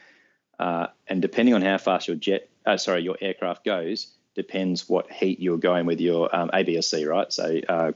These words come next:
gold, silver, and bronze. There's six different classes of aircraft. So there's Formula One, uh, and they're only small, they're tiny little airplanes.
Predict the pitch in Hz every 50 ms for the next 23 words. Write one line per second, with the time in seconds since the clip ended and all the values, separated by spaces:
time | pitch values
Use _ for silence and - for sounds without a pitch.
0 | _ - - 87 87 85 - - 85 78 80 78 85 82 78 76 - - - -
1 | - - - - - - - _ _ _ _ _ _ _ _ _ _ _ _ _
2 | _ _ - 98 - - - 147 143 - 127 123 - - 90 - - 98 90 95
3 | 95 - 104 92 95 85 90 92 - - 95 87 85 - - 87 87 82 - -
4 | - 123 123 127 120 110 101 92 95 107 135 175 175 - _ _ _ _ _ _
5 | _ - - 92 92 92 - - 98 95 98 110 120 117 104 98 - - - 110
6 | 104 98 95 - 95 - - 113 113 101 90 92 92 95 92 85 82 - - 87
7 | 85 85 85 - - - _